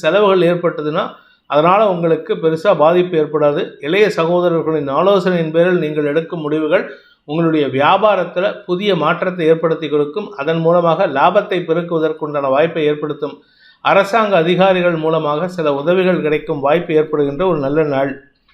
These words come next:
உத்திரம் நட்சத்திரத்தில் பிறந்தவர்களுக்கு இளைய சகோதரர்கள் மூலமாக உங்களுக்கு தடுமாற்றம் ஏற்பட்டதுன்னா, அதுல தீர்வு கிடைக்கிறதுக்கு வாய்ப்பு இருக்கு. அதே சமயம் உத்தியோக ரீதியாக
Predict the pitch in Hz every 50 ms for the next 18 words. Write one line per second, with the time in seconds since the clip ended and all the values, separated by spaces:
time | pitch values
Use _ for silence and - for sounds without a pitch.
0 | _ _ _ _ _ _ _ _ _ _ _ _ _ _ _ _ _ _ _ _
1 | _ _ _ - 175 175 180 247 247 247 233 220 202 202 190 175 220 220 220 196
2 | 190 185 185 170 160 165 175 185 190 190 180 175 170 165 156 156 156 - 202 170
3 | 143 - 156 180 214 233 233 202 - 185 170 151 185 196 196 202 190 185 185 165
4 | 160 180 175 160 156 160 165 156 135 151 151 151 170 202 - 160 160 165 160 147
5 | 143 147 - - 196 175 - 143 147 170 185 196 202 190 185 180 175 160 156 160
6 | 160 160 170 151 151 156 151 147 156 196 254 - - - _ _ _ _ _ 123
7 | 143 156 165 156 147 - - 202 214 233 233 220 196 175 175 170 165 175 180 165
8 | 165 165 180 180 170 151 156 165 160 165 156 151 139 147 156 156 156 - - -
9 | 147 170 190 185 180 180 160 156 160 180 214 220 - - _ _ _ _ _ _
10 | _ _ - 151 170 165 165 208 220 214 202 202 185 180 175 165 165 165 160 156
11 | 151 - - 220